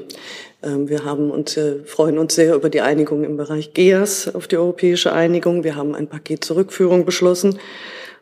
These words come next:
Und wir gehen davon aus, dass diese Maßnahmen wirken. Wie schnell und in welchem Umfang, das muss sich dann zeigen.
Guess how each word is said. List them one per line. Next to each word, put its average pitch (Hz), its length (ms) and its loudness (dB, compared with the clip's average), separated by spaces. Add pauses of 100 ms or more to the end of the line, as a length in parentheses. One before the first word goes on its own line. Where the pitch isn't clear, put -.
Und 165 180 0
wir 160 120 4
gehen 151 280 4
davon 165 300 0
aus, 165 400 0
dass 165 180 -8
diese 165 280 -2
Maßnahmen 147 640 -4
wirken. 147 380 -4 (880)
Wie 160 120 -2
schnell 156 400 4
und 165 240 -6
in 156 140 -2 (240)
welchem 156 320 0
Umfang, 156 640 -2 (1120)
das 143 240 -4
muss 147 140 -4
sich - 180 -16
dann 139 160 -14
zeigen. 135 380 -12